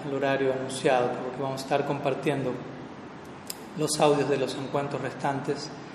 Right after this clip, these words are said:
Nos quedan unos cuatro encuentros, incluyendo este,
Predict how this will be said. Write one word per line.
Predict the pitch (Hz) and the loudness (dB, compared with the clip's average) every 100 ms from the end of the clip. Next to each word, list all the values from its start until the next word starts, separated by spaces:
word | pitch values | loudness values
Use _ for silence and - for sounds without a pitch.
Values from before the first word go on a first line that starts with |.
| - - - - 135 | -14 -14 -12 -8 -6
Nos | 131 117 | -6 -2
quedan | 147 135 135 | -2 0 -2
unos | 131 - - | -6 -8 4
cuatro | 156 147 147 135 | 6 6 4 0
encuentros, | 147 135 135 160 - - - - - - - | 0 -2 -2 -2 -4 -8 -10 -12 -14 -12 -10
incluyendo | 147 143 135 131 127 123 | -4 0 2 2 2 2
este, | 123 - | 2 -4